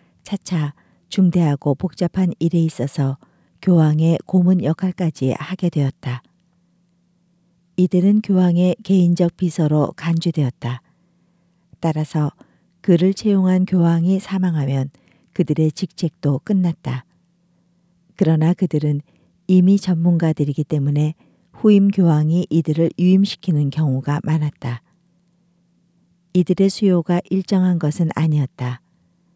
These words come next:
칼리스토 삼 세는 천사백오십오 년에서 천사백오십팔 년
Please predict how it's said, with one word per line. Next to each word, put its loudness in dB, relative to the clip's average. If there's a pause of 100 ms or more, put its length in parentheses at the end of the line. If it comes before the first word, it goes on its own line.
(360)
칼리스토 -2
삼 -2
세는 -2 (540)
천사백오십오 0
년에서 -2
천사백오십팔 -6
년 -6